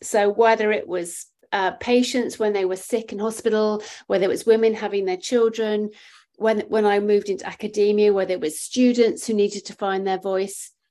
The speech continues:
And, you know, I, I had an amazing career and I loved it. And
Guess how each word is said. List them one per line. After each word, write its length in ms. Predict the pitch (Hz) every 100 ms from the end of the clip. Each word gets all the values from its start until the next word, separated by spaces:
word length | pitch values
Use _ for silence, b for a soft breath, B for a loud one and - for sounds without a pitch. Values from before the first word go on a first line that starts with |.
| _ _ _ _ _
And, 340 | 226 226 233 - - -
you 80 |
know, 120 | 254 233
I, 180 | 240 -
I 180 | 247 254 _ _ -
had 240 | - 269
an 120 | 254
amazing 680 | 247 240 247 247 247 233 226 -
career 380 | 226 277 226
and 160 | 165 185
I 100 | 202
loved 340 | 214 311 -
it. 280 | 135 135 - - B B B _
And 380 | 220 226 226 226